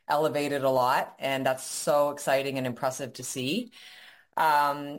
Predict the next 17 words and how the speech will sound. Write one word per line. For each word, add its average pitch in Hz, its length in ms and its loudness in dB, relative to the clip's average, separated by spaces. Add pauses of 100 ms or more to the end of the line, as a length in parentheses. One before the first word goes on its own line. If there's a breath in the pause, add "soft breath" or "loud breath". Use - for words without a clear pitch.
and 185 140 2
then 185 120 2
also 180 280 2
the 175 80 -4
sweeping 170 340 -4
side 156 240 2
of 151 60 -2
the 151 60 -8
game 147 200 -2
and 143 100 -4
the 131 40 0
fitness 139 420 -4
level, 147 560 2
um, 127 760 0
you 151 100 0
know, 135 140 2
the, 131 460 -4